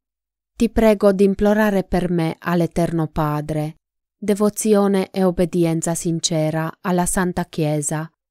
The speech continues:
e al Sommo Pontefice che la governa, e ti prego di chiedere al Signore che io possa vivere e morire nella fede, speranza e carità perfette, invocando i nomi santissimi di Gesù e di Maria,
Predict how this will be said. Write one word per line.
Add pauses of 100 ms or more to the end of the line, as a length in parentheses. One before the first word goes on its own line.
(140)
e
al
Sommo
Pontefice
che
la
governa, (380)
e
ti
prego
di
chiedere
al
Signore (320)
che
io
possa
vivere
e
morire
nella
fede, (240)
speranza
e
carità
perfette, (420)
invocando
i
nomi
santissimi
di
Gesù
e
di
Maria,